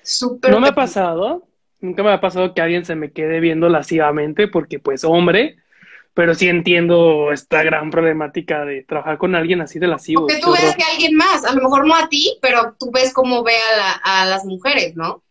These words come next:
Speaker 2: Mm.
Speaker 1: Así súper feo. Pero como nunca estábamos tanto en la oficina, pues yo dije, pues X, o sea, mientras no me falte el respeto ni a mí ni a mis, a mis compañeras.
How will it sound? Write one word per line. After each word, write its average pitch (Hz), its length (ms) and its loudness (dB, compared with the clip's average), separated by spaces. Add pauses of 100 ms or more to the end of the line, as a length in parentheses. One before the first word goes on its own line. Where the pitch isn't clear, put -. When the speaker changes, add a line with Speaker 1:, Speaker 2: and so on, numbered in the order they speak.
(240)
Speaker 2:
Mm. 170 320 -10 (540)
Speaker 1:
Así 269 260 0
súper 262 300 0
feo. 247 340 -2
Pero 285 220 2
como 285 240 4
nunca 349 260 4
estábamos 381 520 0 (160)
tanto 302 340 0
en 359 60 2
la 349 80 0
oficina, 285 440 -4 (160)
pues 240 160 -4
yo 226 160 2
dije, 220 460 -2 (140)
pues 285 200 -2 (100)
X, 240 280 -2
o 214 60 -2
sea, 208 360 -2 (440)
mientras 269 440 2
no 277 120 2
me 339 120 0
falte 285 240 -2
el 277 60 -2
respeto 240 460 0
ni 233 100 2
a 208 60 -2
mí 214 140 0
ni 233 80 0
a 240 40 0
mis, 214 240 0
a 202 80 2
mis 202 220 -4
compañeras. 220 580 0